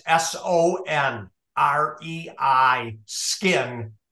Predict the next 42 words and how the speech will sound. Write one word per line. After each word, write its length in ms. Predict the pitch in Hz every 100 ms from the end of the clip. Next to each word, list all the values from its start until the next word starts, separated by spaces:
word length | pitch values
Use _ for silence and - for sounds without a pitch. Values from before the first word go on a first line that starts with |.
| _ _ -
dot 260 | 143 139
com, 240 | - 147 117
sunray 460 | - 156 156 147
skin 340 | 139 - 151 127
dot 240 | 123 123
com. 240 | 147 123 113
Please 340 | 165 170 -
go 280 | 180 170 160
there 320 | 170 156 151
and, 260 | 120 113 - _ _ -
and 180 | 135
see 220 | 110 - 160
what 260 | 147 151
Dustin 480 | 160 151 - 165 156
and 260 | 143 139 135
his 440 | 135 139 127 -
team 240 | 170 147
are 180 | 135 131
doing 320 | 120 131 113
'cause, 420 | 110 131 110 - - _ _ _ _ _
uh, 340 | 117 117 117 -
it's 240 | 151 -
incredible. 720 | 139 120 117 120 117 110 123
So, 460 | - - 151 147 - - _ _ _
Dustin, 460 | - 180 - 185 170
you 160 | 185 -
came 340 | 185 165 165
to 60 | 170
me 240 | 160 151
a 60 | 131
year, 360 | 135 160 160
year 220 | 156 147
and 80 | 143
a 40 | 135
half 300 | 139 135 -
ago 280 | 139 135
and 140 | 135 127
said, 280 | - 127 135
"Hey, 280 | 143 123 120
we're 320 | 139 143 -
talking 400 | 165 147 139 156
about 340 | 143 135 127